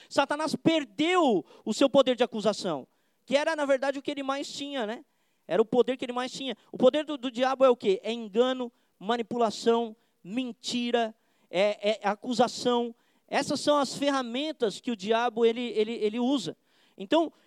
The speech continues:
ele tinha esse poder de ficar manipulando todas as coisas, mas ele perdeu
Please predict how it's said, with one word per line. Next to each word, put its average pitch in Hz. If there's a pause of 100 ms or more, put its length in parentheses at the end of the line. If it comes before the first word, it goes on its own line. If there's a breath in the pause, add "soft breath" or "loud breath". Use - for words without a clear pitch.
ele 294
tinha 320
esse -
poder 277
de -
ficar -
manipulando 269
todas 262
as 254
coisas, 262
mas 247
ele 262
perdeu 254